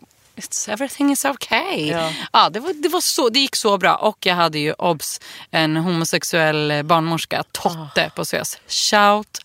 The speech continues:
Speaker 1: out.
Speaker 2: Out, Totte
Speaker 1: Alltså,
Speaker 2: Rooney.
Speaker 1: hur gull, alltså, han var så bra.
Speaker 2: Ja.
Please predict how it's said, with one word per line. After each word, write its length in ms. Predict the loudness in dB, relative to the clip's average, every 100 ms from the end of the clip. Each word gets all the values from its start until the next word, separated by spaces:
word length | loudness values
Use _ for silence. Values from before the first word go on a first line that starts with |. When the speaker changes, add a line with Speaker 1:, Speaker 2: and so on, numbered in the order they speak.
| _
Speaker 1:
out. 380 | 0 2 2 0
Speaker 2:
Out, 320 | -4 -10 -12 -6
Totte 240 | -2 2
Speaker 1:
Alltså, 200 | 2 4 4 4
Speaker 2:
Rooney. 240 | 2 -6 -12 _
Speaker 1:
hur 580 | -4 2 2 2 2 2 0
gull, 460 | -2 0 2 4 2
alltså, 220 | -2 0
han 160 | 0
var 80 | 0
så 580 | -2 -4 -2 0 0 0
bra. 320 | 0 -2 -2 -6
Speaker 2:
Ja. 300 | -6 -6